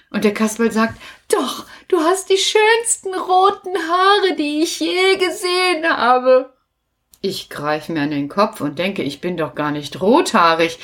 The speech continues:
Was ist denn in den Kasperl gefahren? Und sag, „Meinst du vielleicht die Tanja?“ Und er sagt, „Nein, du bist die schönste Prinzessin mit den roten Haaren.“ Und dann denke ich jetzt nix wie weg und renn los über den Spielplatz.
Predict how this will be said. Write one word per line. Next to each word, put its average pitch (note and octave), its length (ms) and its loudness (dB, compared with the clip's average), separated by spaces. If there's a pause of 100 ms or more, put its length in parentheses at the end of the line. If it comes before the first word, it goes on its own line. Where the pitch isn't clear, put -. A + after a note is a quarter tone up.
(280)
Was G3+ 180 0
ist A#3 180 0
denn G3+ 100 0
in G3 140 0
den F#3 180 -2
Kasperl E4 440 2
gefahren? A#3+ 400 2
Und F#3 80 -2
sag, G3 160 0 (200)
„Meinst G#3 380 -2
du F3+ 80 -2
vielleicht F3 340 -2
die D3 140 -10
Tanja?“ C#4+ 680 2 (360)
Und A#3+ 120 2
er A3+ 120 2
sagt, C#4+ 340 0 (100)
„Nein, C#4 440 4
du C#4+ 100 6
bist C#4+ 240 0
die C#4+ 80 0
schönste C#4+ 540 0
Prinzessin C#4+ 720 0
mit C#4+ 140 2
den C#4 120 6
roten C4+ 640 0
Haaren.“ D4 760 4 (540)
Und G#3 140 -4
dann G3 120 0
denke G3+ 240 -2
ich G#3 80 -4
jetzt G#3 260 2
nix B3+ 340 0
wie G3+ 180 2
weg C#4 260 2
und G#3 200 -4
renn A#3+ 260 2
los C#4 260 4
über B3 160 -2
den A3 140 -2
Spielplatz. C4+ 640 0